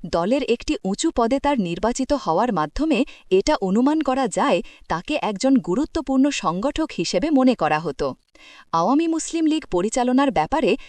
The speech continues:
সোহরাওয়ার্দীর সঙ্গে যোগাযোগ রাখতেন শেখ মুজিব। সোহরাওয়ার্দী তাকে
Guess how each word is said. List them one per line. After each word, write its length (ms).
সোহরাওয়ার্দীর 800
সঙ্গে 300
যোগাযোগ 460
রাখতেন 360
শেখ 320
মুজিব। 300
সোহরাওয়ার্দী 680
তাকে 240